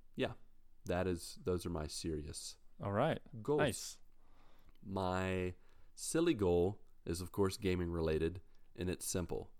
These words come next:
Speaker 1: I am gonna platinum sixty games this year, and I am gonna reach two hundred platinums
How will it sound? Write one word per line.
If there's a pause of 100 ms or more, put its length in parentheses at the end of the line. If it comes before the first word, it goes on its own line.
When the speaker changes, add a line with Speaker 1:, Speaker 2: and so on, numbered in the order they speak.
(560)
Speaker 1:
I
am
gonna
platinum
sixty
games (840)
this
year, (720)
and
I
am
gonna
reach (580)
two
hundred (220)
platinums